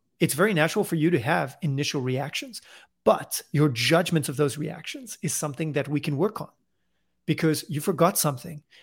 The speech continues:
Is it understandable that you forgot something? Absolutely. And anyone can kind of rationalize that out.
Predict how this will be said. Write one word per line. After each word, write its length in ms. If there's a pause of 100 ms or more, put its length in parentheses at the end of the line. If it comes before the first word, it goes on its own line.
Is 120
it 140
understandable 720
that 140
you 80
forgot 260
something? 400 (220)
Absolutely. 500
And 100
anyone 400
can 140
kind 160
of 140
rationalize 560
that 140
out. 360